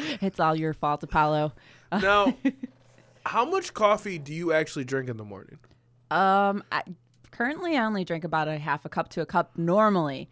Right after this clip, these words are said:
Speaker 1: Today notwithstanding, 'cause last night, or I had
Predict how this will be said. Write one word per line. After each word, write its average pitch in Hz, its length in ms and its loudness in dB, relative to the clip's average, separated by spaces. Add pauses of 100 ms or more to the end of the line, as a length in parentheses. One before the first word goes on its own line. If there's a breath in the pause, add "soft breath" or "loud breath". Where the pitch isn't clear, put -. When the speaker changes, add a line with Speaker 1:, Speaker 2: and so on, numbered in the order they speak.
(440 soft breath)
Speaker 1:
Today 247 300 2
notwithstanding, 175 680 -2 (260 soft breath)
'cause 175 460 4 (220 soft breath)
last 226 380 6
night, 196 440 0 (460)
or 180 260 6
I 190 100 2
had 202 220 6